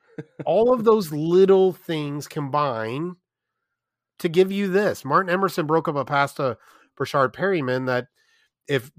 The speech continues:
Speaker 2: if it was an inch in front, Perriman probably pulls in on the sideline, right? So, yes,
Speaker 1: Yep.
Speaker 2: it is a coin flip game.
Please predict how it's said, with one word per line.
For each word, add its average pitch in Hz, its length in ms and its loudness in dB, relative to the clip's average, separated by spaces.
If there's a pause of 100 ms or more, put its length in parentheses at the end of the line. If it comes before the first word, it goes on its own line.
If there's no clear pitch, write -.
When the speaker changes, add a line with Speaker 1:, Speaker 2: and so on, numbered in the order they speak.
(240)
Speaker 2:
if 139 160 -2
it 156 80 2
was 143 180 -2
an 131 140 -6
inch 156 280 -2
in 147 140 -2
front, 160 440 0 (440)
Perriman 143 400 2
probably 147 280 2
pulls 156 300 -2
in 165 160 0
on 151 80 -2
the 143 80 -6
sideline, 120 460 -6
right? 117 240 -4 (300)
So, - 120 -4
yes, - 380 -2
Speaker 1:
Yep. 120 140 -8
Speaker 2:
it 156 80 -2
is 175 120 2
a 180 80 -2
coin 170 260 -2
flip 151 200 -4
game. 139 360 -4